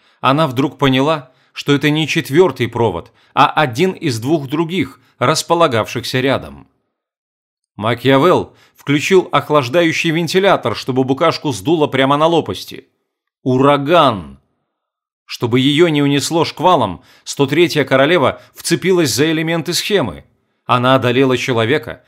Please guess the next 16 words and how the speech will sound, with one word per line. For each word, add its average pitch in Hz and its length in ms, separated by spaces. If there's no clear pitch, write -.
теперь 160 400
ей 180 220
предстояло 160 640
победить 120 480
машину. 107 580
Под 131 180
оглушительный 190 680
гул 170 280
Макиавелл 120 540
запустил 151 500
обратный 143 440
отсчет, 143 460
чтобы 135 340
привести 147 420
в 110 80
действие 165 560